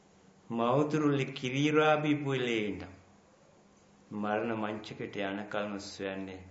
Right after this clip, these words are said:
සුවයක්. නමුත් ඔහුට ඒ සුවය විඳින්න හම්බ වෙන්නේ නැහැ. මවුතුරුලේ කිරිබිය උණුසුමේ සැනසෙන දරුවා එදා එහෙම හිතුවත්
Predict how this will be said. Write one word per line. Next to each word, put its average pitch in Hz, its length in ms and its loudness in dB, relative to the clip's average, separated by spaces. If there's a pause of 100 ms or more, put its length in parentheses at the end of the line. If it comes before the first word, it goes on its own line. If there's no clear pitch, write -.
(460)
සුවයක්. 101 540 -4 (220)
නමුත් 101 520 -10
ඔහුට 98 240 -6
ඒ 95 120 -6
සුවය 95 320 -8
විඳින්න 90 440 -12
හම්බ 85 300 -12
වෙන්නේ 82 300 -10
නැහැ. - 240 -16 (1400)
මවුතුරුලේ 151 840 4
කිරිබිය 151 500 2
උණුසුමේ 143 640 2
සැනසෙන 131 540 -2 (100)
දරුවා 113 500 2 (1200)
එදා 107 340 -2
එහෙම 107 260 -2
හිතුවත් 101 560 -4